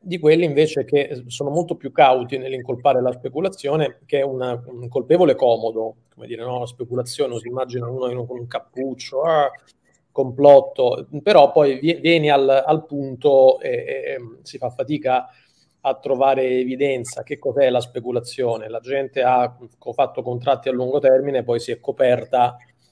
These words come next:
con dei semplici derivati, come ormai fanno quasi tutti, ahimè lo hanno fatto anche i comuni italiani ormai un paio di decenni fa. Quindi anche lì è, è, è un comodo colpevole, ma poi quando vieni al punto dici: "Senti, ma fammi capire,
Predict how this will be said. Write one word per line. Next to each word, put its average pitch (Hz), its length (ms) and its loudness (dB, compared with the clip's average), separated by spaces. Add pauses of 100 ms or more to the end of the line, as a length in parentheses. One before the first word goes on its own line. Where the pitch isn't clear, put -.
(120)
con 123 160 -4
dei 120 140 0
semplici 123 500 -6
derivati, 120 580 0
come 113 300 -6
ormai 117 320 -4
fanno 117 460 -4
quasi 127 260 -6
tutti, 135 320 -6
ahimè 127 300 0
lo 117 80 2
hanno 113 100 -2
fatto 127 280 -4
anche 123 160 -10
i - 20 -14
comuni 123 340 -8
italiani 131 480 2 (540)
ormai 135 320 4
un 131 120 -2
paio 131 220 6
di 123 80 4
decenni 123 460 -2
fa. 117 340 0
Quindi 151 420 2
anche 151 240 2
lì 170 200 4
è, 160 180 2
è, 156 260 2
è 156 140 -2
un 156 240 0
comodo 180 400 8
colpevole, 156 560 2
ma 135 100 -2
poi 156 260 0
quando 135 220 -6
vieni 170 200 0
al 151 140 0
punto 139 360 -8
dici: 127 140 -10
"Senti, 151 220 -8
ma - 60 -4
fammi 156 200 -6
capire, 139 420 -2